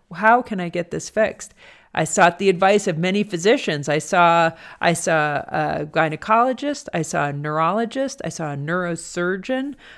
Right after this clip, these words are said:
I saw an internal medicine doctor. I saw a pulmonologist. And they all had different suggestions of what I should do. <laughs> And it, what was crazy is I kept getting new diagnoses, too. Uh,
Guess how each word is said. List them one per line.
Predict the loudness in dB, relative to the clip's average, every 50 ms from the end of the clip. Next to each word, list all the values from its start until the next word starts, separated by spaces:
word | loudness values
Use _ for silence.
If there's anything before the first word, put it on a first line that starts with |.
| -10 -6
I | -2 0 0 2 2 0 0
saw | -2 -2 0 0 2 2 2 0
an | 0 -2 -4 -6
internal | -4 -4 -4 -4 -4 -4 -4 -4 -4
medicine | -4 -2 -2 -2 -4 -4 -4 -4 -2
doctor. | 0 0 -2 -2 -4 -4 -4 -4 -4 -4 -4 -6
I | -6
saw | -6 -4 -4 -4
a | -4
pulmonologist. | -4 -6 -6 -4 -2 -2 -2 -2 -2 -2 -2 -2 -2 -4 -4 -4 -2 -2 -2 -2 -4 -8 -20 _ -20 -20 -20 -10 -6
And | -2 0 0
they | 0 0 -2 -2
all | 0 2 4 4 4 4 2 0
had | -2 -4 -4 -2 -2 -2 -2 -2 -2
different | -4 -4 -2 -4 -6 -6
suggestions | -4 -6 -4 -2 0 -2 -2 -2 -4 -6 -4 -4 -4 -4
of | -4 -2
what | 0 0
I | 0 -2
should | -4 -6 -10 -6
do. | -2 0 0 0 0 0 -4 -6
<laughs> | -12 -14 -18 -20 -8 -2 2
And | 4 4 4 4 2 0 -6 -8 -6 0 4 4 4
it, | 4 6 6
what | 8 8 8
was | 8 6 6
crazy | 4 4 2 4 2 2 4 4 4
is | 6 6
I | 4 2
kept | 4 4 2 2 4
getting | 4 4 4 4 2 2
new | 2 2 2 4
diagnoses, | 6 6 6 6 6 4 2 2 2 2 2 2 0 0 0 0 0 -2 -2
too. | -2 0 2 2 2 2 2 0 -4 -8 -16 -20 -20 -10 -4 2
Uh, | 4 4 6 6 8 6 6 6